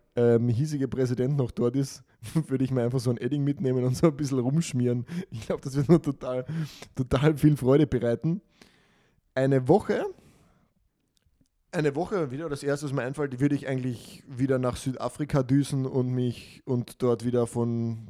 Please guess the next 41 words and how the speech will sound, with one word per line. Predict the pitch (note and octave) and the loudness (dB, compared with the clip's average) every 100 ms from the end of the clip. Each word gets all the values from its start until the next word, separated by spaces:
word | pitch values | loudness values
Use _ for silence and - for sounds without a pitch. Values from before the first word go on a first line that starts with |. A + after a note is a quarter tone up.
| - - - | -18 -20 -20
von | - - B2 A#2 | -20 -6 -2 0
den | A#2 | -2
Bergen | G#2 A#2 B2 B2 A#2 A2 - - - | 0 -2 -2 -2 -2 -4 -10 -20 -4
runtergleiten | C3 B2+ A#2 A2 A2 A2 C3 A#2+ B2 A2 - - | -2 0 -2 0 0 0 -2 -2 -4 -8 -16 -14
mit | - | -10
dem, | A#2 A2+ G#2+ | -8 -8 -8
ähm, | A2+ A2+ A2 A2 A2+ - - _ _ - | -4 0 0 0 -2 -6 -18 _ _ -12
mit | A#2 | -10
quasi | - A#2 A2+ | -6 -6 -4
Fallschirm, | A#2 A#2 - A#2+ | -4 -2 -2 -4
mit, | G2+ | -2
oder | A2 G#2+ | -2 -2
mit | G#2 | -4
dem | G#2+ | -6
Paragleitschirm. | - A#2+ A#2 G#2 G#2+ - B2 C#3+ C#3 _ _ _ _ - | -4 -4 -2 -2 -4 -2 -2 0 -4 _ _ _ _ 0
Ähm, | A#2+ A2+ A2+ A2+ G2+ | 4 4 4 2 2
das | B2+ - | 0 2
glaub | B2 | 2
ich, | A#2+ - - - - _ F3+ _ _ _ - | 2 -2 -18 -20 -20 _ -20 _ _ _ -18
das, | - G2+ - | -14 -12 -4
ja, | A2+ A2 | -2 0
nach | G#2 | -2
mehr | A#2 A2 | -2 0
einer | A2 | 0
Woche | G#2+ A2+ | 0 -2
macht | G#2+ G#2 | -2 -4
man | A2 | -4
das | G#2 | -4
auch | A#2 | -6
keinen | - A2 | -8 -8
Spaß | - A#2+ | -4 -4
mehr. | A2 | -4
Deswegen | G#2+ G#2+ A2+ | -4 -4 -4
trifft | - B2+ | -4 -8
sich | B2+ | -4
das | B2 | -2
mit | A#2 | -2
der | A#2 A2+ | -2 -2
Woche | C#3 | -2
ganz | - C#3+ - | -2 -6 -4
gut. | E3+ A3+ | -4 -4